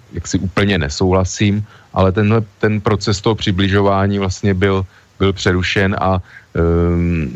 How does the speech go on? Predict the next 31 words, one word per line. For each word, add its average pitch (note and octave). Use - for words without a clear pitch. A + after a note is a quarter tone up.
samozřejmě G#2
tady G#2+
panuje G#2+
takové, A2
mm, E2+
jaksi F#2
názory, F#2+
že F#2+
Západ F2+
by E2+
Rusko F2
jenom E2+
využil, G2
vlastně, F2+
že E2+
by E2
z -
to-, -
že E2
by E2+
z E2
Ruska E2+
byla E2
nějaká D#2+
kolonie F2+
a -
tak F2+
dále, F2
ale F#2
když F#2
se -